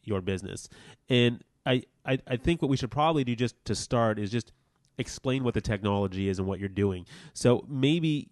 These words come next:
could you actually just, just take a moment and explain the, like, I, I, I guess in as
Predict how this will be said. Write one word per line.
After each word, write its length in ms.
could 160
you 80
actually 160
just, 120
just 120
take 140
a 40
moment 280
and 120
explain 680
the, 260
like, 180
I, 200
I, 280
I 80
guess 480
in 140
as 420